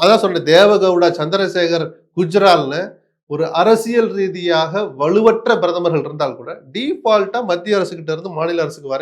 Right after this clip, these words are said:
வேண்டிய நிதியை பூரா நீங்க கணக்கு போட்டு சொன்னீங்கன்னா அதுக்கு எதுக்கு மத்திய அரசு? ஐம்பத்தாறு இன்ச்சு கொண்ட பிரதமர் மோடி இருந்தா நல்லதுன்னு முதல் முறை வரும்போது என்னை போன்றவர்களும் அதை வரவேற்றோமே. ஊழல் நிறைந்த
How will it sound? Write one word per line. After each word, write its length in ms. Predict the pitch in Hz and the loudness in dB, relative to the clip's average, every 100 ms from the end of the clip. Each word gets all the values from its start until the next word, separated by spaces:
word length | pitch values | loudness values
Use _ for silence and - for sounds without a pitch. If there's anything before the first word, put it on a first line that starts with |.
| 160 | -8
வேண்டிய 180 | 151 139 | -10 -12
நிதியை 220 | 147 160 | -8 -8
பூரா 180 | 156 156 147 | -6 -10 -10
நீங்க 160 | 139 | -12
கணக்கு 220 | 143 151 143 | -10 -12 -10
போட்டு 240 | 139 127 | -10 -10
சொன்னீங்கன்னா 400 | 123 127 113 131 - _ _ _ _ - | -16 -18 -18 -20 -20 _ _ _ _ -8
அதுக்கு 220 | 165 180 | -2 -2
எதுக்கு 160 | 185 165 | -2 -4
மத்திய 240 | 147 165 | -2 -2
அரசு? 240 | 131 - 175 - _ _ _ _ 147 | -4 -8 -12 -14 _ _ _ _ -8
ஐம்பத்தாறு 420 | 180 180 180 175 | -6 -2 0 0
இன்ச்சு 180 | 175 214 | -2 -6
கொண்ட 180 | 185 170 151 | -6 -4 -4
பிரதமர் 320 | 175 180 170 160 | -4 -4 -4 0
மோடி 240 | 190 190 180 | 0 0 -2
இருந்தா 200 | 170 180 165 | -2 -4 -2
நல்லதுன்னு 380 | 170 170 175 165 | 0 -2 -4 -6
முதல் 220 | 160 190 196 | -2 0 0
முறை 160 | 170 170 156 | -2 -2 -2
வரும்போது 400 | 175 175 175 151 139 147 | -4 -4 -4 -6 -10 -12
என்னை 240 | 180 190 190 | -6 -6 -6
போன்றவர்களும் 500 | 190 185 180 175 180 | -8 -6 -8 -6 -6
அதை 100 | 160 151 | -4 -4
வரவேற்றோமே. 560 | 156 175 170 143 151 180 - _ _ _ _ _ _ _ - 165 | -4 -4 -6 -8 -8 -8 -10 _ _ _ _ _ _ _ -6 0
ஊழல் 220 | 180 170 | 2 2
நிறைந்த 240 | 175 185 | 0 0